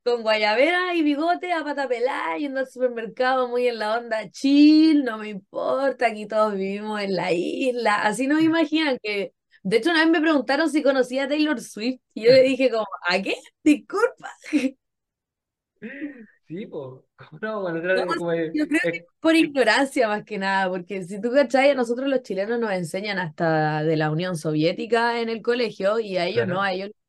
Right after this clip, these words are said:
Speaker 1: enseñan de Estados Unidos.
Speaker 2: Claro, son más
Speaker 1: Entonces,
Speaker 2: nacionalistas
Speaker 1: no.
Speaker 2: en ese caso.
Speaker 1: Sí, claro, no, no cachan nada. <laughs>
Speaker 2: Oye, cuéntanos un poquito también cómo pasaste de esto de,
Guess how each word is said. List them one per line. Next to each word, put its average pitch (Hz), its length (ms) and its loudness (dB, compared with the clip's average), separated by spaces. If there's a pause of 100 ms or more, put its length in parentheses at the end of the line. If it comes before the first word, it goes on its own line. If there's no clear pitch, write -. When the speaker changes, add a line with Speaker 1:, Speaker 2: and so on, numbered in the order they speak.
(160)
Speaker 1:
enseñan 175 280 -8
de 175 100 -8
Estados 185 420 0
Unidos. 196 340 -2 (1200)
Speaker 2:
Claro, 147 240 -6
son 143 140 -10
más 175 100 0
Speaker 1:
Entonces, 156 240 -4
Speaker 2:
nacionalistas 214 320 0
Speaker 1:
no. 165 100 0
Speaker 2:
en 165 60 -10
ese 165 140 -8
caso. 127 320 -8 (560)
Speaker 1:
Sí, 202 300 -6
claro, 208 260 4
no, 196 160 -2
no 196 180 -6
cachan 208 340 -2
nada. 160 260 -6 (100)
<laughs> 240 520 -2 (500)
Speaker 2:
Oye, 214 340 -2
cuéntanos 277 340 -2
un - 60 -10
poquito 240 260 -8
también 226 320 -4
cómo 233 200 -8
pasaste 226 480 -6
de 190 100 -2
esto 185 260 -6
de, 175 400 -4